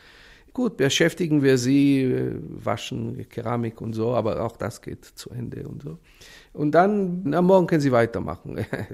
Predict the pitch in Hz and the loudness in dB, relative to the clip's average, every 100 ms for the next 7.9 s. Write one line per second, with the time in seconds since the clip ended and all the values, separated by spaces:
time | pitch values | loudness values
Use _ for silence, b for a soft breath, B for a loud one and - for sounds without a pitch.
0 | - _ - - - - - - - - | -16 _ -20 -20 -20 -14 -12 -12 -12 -4
1 | - 151 214 214 147 - 160 - 175 165 | 0 8 8 10 6 4 2 4 2 2
2 | - 156 208 233 190 170 147 B B 127 | 2 2 2 0 0 -2 -4 B B 0
3 | 165 190 - 117 120 117 131 123 117 123 | 2 2 0 0 2 2 0 -2 0 0
4 | 127 165 190 143 - 131 117 131 135 120 | 2 2 0 -4 -4 -2 2 2 2 2
5 | 110 131 117 B B B B - 127 117 | 2 0 -2 B B B B -6 0 4
6 | 123 135 135 123 113 113 92 131 147 - | 4 6 4 2 -2 -2 0 0 -2 -2
7 | 120 107 113 - 135 123 113 120 | -2 0 -2 0 0 2 0 0